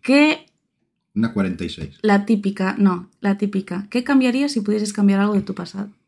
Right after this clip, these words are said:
Speaker 2: De
Speaker 1: ¿Cambiarías algo de tu pasado?
Speaker 2: Sí, joder, un montón de cosas.
Speaker 1: Eh, le, o, o le dirías algo a tu yo del pasado, en plan de, "No
Speaker 2: Eso ya
Speaker 1: hagas
Speaker 2: lo hablamos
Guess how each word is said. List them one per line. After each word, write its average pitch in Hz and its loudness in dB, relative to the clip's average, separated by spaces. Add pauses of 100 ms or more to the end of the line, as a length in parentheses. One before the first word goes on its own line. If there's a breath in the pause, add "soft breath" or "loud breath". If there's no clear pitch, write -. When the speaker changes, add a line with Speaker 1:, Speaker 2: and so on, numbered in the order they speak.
Speaker 2:
De - -20
Speaker 1:
¿Cambiarías 202 4
algo 208 0
de 233 0
tu 202 -6
pasado? 190 -6
Speaker 2:
Sí, 82 -2
joder, 80 -6
un 76 -2
montón 71 -8
de 76 -4
cosas. - -14 (260)
Speaker 1:
Eh, 196 4
le, 190 2
o, 185 -4
o 180 -6
le 185 -2
dirías 202 0
algo 208 -2
a 202 0
tu 190 -8
yo 196 0
del 202 2
pasado, 202 -4
en 196 4
plan 185 -2
de, 180 -2
"No 190 0
Speaker 2:
Eso 240 2
ya 226 -2
Speaker 1:
hagas 196 0
Speaker 2:
lo 214 -2
hablamos 220 -2